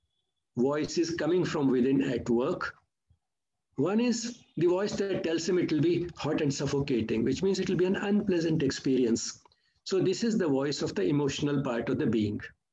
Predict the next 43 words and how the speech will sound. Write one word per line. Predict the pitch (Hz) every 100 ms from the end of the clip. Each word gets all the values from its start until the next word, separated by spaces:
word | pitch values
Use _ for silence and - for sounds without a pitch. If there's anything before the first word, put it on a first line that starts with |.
| _ _ _ _ _ _ _ _ -
The | 160
second | 220 226 262
voice | 240 226 240
is |
telling | - 185 196
him | 214
it | 214
will | 190
be | 170
risky, | 160 - 233
what | 214 175
will | 180 160
happen | 208
to | 226 233
my | 254
family | 220 180 170 143
if | 135
I | 120
die? | 110 107 98 _ - - _ _ _ -
This | 180 214
is | 190
the | 175 143
voice | 139 135
of | - 139
reason. | 135 123 107 - _ - _ _ _ _ _ _ _
But | - 180
then | 233 226
what | 240
about | 233 240 233
that | 208 180
first | 202 208 202
impulse | 175 202 202 -
that | 185
he | 185
got, | 165 175 175 - - -
"Let | 170 180
me | 190 147
go | 165
in | 170 165 139 -
and | 160 151 135 - 151
rescue | 143 190
these | 165 160
people"? | 156 151 214 226